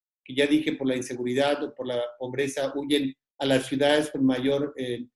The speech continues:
índice económico. Estamos hablando de migrantes solicitantes de asilo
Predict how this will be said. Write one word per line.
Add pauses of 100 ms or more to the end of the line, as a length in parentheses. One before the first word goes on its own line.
(200)
índice
económico. (100)
Estamos
hablando
de (300)
migrantes
solicitantes
de
asilo